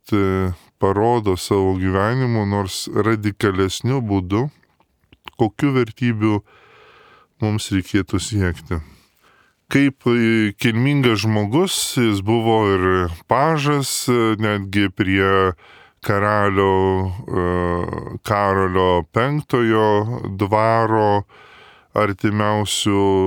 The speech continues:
prieigų. E, taip pat, e, turėjo mokintis riterystės, e, špaguotis, e, rašto. Labai panašu į Švento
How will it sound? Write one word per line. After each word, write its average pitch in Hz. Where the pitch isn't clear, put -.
prieigų. 101
E, 90
taip 90
pat, 95
e, 95
turėjo 90
mokintis 90
riterystės, 117
e, 101
špaguotis, 120
e, 92
rašto. 120
Labai 143
panašu 139
į 117
Švento 110